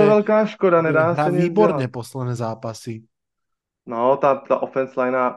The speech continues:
Speaker 2: já to říkám už asi po padesátý, offense line loni pod Reichem a letos offense line pod Steichnem. To se absolutně nedá srovnat.
Speaker 1: Hmm.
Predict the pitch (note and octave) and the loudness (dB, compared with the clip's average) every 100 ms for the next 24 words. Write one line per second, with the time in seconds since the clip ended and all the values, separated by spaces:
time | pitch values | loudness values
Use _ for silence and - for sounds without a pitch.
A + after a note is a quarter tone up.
0 | - - _ - C3+ C3+ B2+ B2+ C3+ B2+ | -10 -20 _ -14 -4 -2 -2 -4 -8 -6
1 | B2+ B2+ B2 B2 A#2+ C3 G#2 A2+ A2+ A2+ | -2 -2 -2 -8 -10 -10 -6 -4 -4 -4
2 | A2 G#2+ _ G#2+ A2 A#2+ C#3 C#3+ - A#2 | -6 -8 _ -16 -14 -8 -6 -6 -4 -4
3 | A#2 A#2 A#2+ G2+ - G#2 G#2 A#2 A#2 B2+ | -2 -2 -4 -10 -12 -12 -8 -6 -4 -6
4 | B2+ G#2 G2+ - G2+ - A#2 A2 G#2+ - | -6 -8 -8 -14 -16 -12 -6 -4 -4 -6
5 | G#2+ G#2+ - A2+ A2+ A#2 B2+ - B2 A#2+ | -10 -10 -8 -6 -6 -6 -10 -10 -8 -8
6 | A#2 A2+ A2 G#2+ - G#2 G#2 G2+ F2+ - | -8 -10 -8 -12 -10 -10 -8 -10 -12 -14
7 | _ - - _ - - - C3 - - | _ -20 -20 _ -18 -10 -8 -8 -10 -6
8 | F3 D#3 C3+ B2+ C#3 B2+ A#2 G#2 G2 - | -2 0 -2 -4 -8 -6 -4 -4 -6 -12
9 | - G#2 G#2 G2 - _ _ _ _ B2+ | -14 -10 -10 -12 -16 _ _ _ _ -14
10 | A2+ | -14